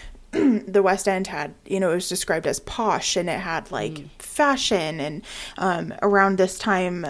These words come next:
Speaker 1: they were building all of these, like, music halls and theaters, and they were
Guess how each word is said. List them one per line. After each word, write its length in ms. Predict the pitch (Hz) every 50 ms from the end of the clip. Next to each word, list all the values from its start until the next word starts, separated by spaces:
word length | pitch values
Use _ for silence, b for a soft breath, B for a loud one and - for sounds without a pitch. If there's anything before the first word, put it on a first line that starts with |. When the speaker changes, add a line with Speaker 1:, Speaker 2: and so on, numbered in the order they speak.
| - -
Speaker 1:
they 160 | 185 196 196
were 140 | 185 185 185
building 420 | 185 196 190 190 190 196 196 180
all 180 | 175 170 175 175
of 140 | 170 170 170
these, 500 | - 156 147 156 160 170 180 - - - - - _ -
like, 180 | - 180 180 185
music 360 | 214 226 247 233 220 214 208 -
halls 400 | - 202 180 170 175 180 180 190
and 140 | 185 180
theaters, 640 | 180 - - 247 247 254 233 214 196 180 175 175 170
and 160 | 180 175 175
they 80 | 175 180
were 300 | 175 185 180 180 185